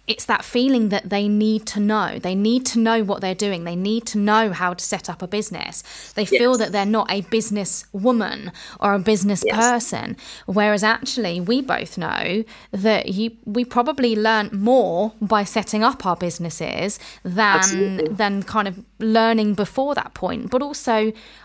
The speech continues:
Speaker 1: our corporate, 'cause I, I also, I still have my corporate job, and my, my background is in, in learning and development and in teaching and in coaching. Um,
Speaker 2: Right.
Speaker 1: but there are so many transferable skills. So you are a marketing expert, and so much of that you, you bring to your business. But it's,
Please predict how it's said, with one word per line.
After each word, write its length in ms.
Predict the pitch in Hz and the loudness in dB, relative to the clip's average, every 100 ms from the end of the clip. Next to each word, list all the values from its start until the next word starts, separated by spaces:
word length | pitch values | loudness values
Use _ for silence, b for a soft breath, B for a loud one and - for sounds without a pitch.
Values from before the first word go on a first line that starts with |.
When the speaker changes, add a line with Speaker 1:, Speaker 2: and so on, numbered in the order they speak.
| B | B
Speaker 1:
our 120 | 226 | 0
corporate, 840 | 202 - 269 302 - 262 196 - - | 0 -2 -2 -2 -4 0 0 -2 -10
'cause 160 | - 214 | -4 2
I, 260 | 208 208 208 | 4 2 2
I 140 | 202 208 | 2 2
also, 440 | 208 - 190 180 | 0 -2 -2 0
I 120 | - | 0
still 240 | 214 - 220 | -2 0 0
have 240 | 214 247 | 2 2
my 140 | 220 175 | 0 -2
corporate 440 | - 185 - 180 | -2 -4 -2 -6
job, 340 | - 135 - - B B B B | -2 -2 -2 -6 B B B B
and 160 | - 190 | 0 4
my, 220 | 208 214 | 4 4
my 220 | 196 202 | 2 0
background 520 | 196 190 - 185 180 | 2 0 0 -2 -2
is 200 | 185 175 | -2 -2
in, 320 | 185 180 175 180 | -2 -4 -4 -6
in 260 | 190 185 | -4 -2
learning 320 | 196 196 196 | 0 2 2
and 80 | 190 | 0
development 560 | 185 196 202 - 190 185 | 2 2 2 0 -4 -4
and 120 | 180 | -4
in 140 | 180 175 | -4 -4
teaching 480 | - 233 - 202 185 | -2 -2 -2 -4 -2
and 80 | |
in 140 | 170 170 | -4 -2
coaching. 560 | 214 262 - - - - B B B B - | 0 0 -2 -10 -10 -14 B B B B -6
Um, 320 | 190 185 180 | -2 -2 -2
Speaker 2:
Right. 160 | 202 185 | 4 6
Speaker 1:
but 80 | 175 | 6
there 160 | 233 | 4
are 40 | 226 | 2
so 400 | - - 254 285 | -2 2 4 4
many 300 | 269 233 214 | 4 4 0
transferable 840 | - 202 - - 214 262 214 185 | -2 -2 -2 0 0 0 -2 -2
skills. 480 | 175 - 269 185 170 | 0 0 0 0 0
So 120 | - | -2
you 240 | 196 214 277 | -2 -2 0
are 180 | 220 | 2
a 40 | 190 | 2
marketing 720 | 196 220 226 - - 190 180 | 2 4 2 -2 -6 -4 -2
expert, 640 | - 170 - - 185 - - | 0 -2 -2 -2 -2 -2 -4
and 100 | 190 | -2
so 360 | - - 269 311 | 0 0 0 0
much 300 | 285 - - | 2 0 -4
of 120 | 196 | -2
that 180 | 185 - | -2 -2
you, 180 | 190 196 | -4 -4
you 200 | 185 202 | -4 -4
bring 280 | 202 190 180 | -2 -4 -4
to 120 | 190 | -4
your 100 | 180 | 0
business. 460 | 240 254 196 - | 0 0 -2 -4
But 160 | - 196 | -4 -2
it's, 240 | 202 - | -2 -4